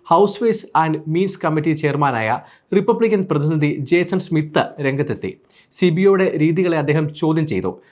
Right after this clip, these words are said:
സി ബി ഐയുടെ കണക്കുകൾ പലപ്പോഴും തെറ്റാറുണ്ടെന്നും അവർക്ക് കൂടുതൽ സർക്കാർ ധനസഹായവും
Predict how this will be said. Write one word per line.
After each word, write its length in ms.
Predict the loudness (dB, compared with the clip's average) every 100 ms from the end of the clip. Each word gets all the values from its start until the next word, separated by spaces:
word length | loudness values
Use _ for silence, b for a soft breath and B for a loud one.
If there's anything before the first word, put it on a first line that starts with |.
| b
സി 220 | 0 2
ബി 80 | 4
ഐയുടെ 160 | 0 0
കണക്കുകൾ 400 | -2 -2 0 -2 0
പലപ്പോഴും 500 | 0 0 0 -2 -2 -8 B -2
തെറ്റാറുണ്ടെന്നും 640 | 0 2 0 0 0 -4 -10 -16 -2 0
അവർക്ക് 240 | 0 -4 -6
കൂടുതൽ 340 | -2 -2 0 -2 -2
സർക്കാർ 300 | -4 -2 -4 -4
ധനസഹായവും 600 | -4 -4 -2 0 0